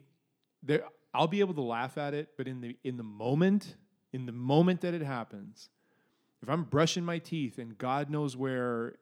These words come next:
in Terminal C, and some dude, like,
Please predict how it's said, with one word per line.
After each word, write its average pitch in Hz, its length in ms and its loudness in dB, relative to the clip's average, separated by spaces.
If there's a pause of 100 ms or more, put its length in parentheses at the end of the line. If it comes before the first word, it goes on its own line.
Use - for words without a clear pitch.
(160)
in 117 480 -8
Terminal 151 420 -2
C, 110 540 -6 (800)
and 120 180 -8
some 151 460 0
dude, 139 500 6
like, 113 240 -4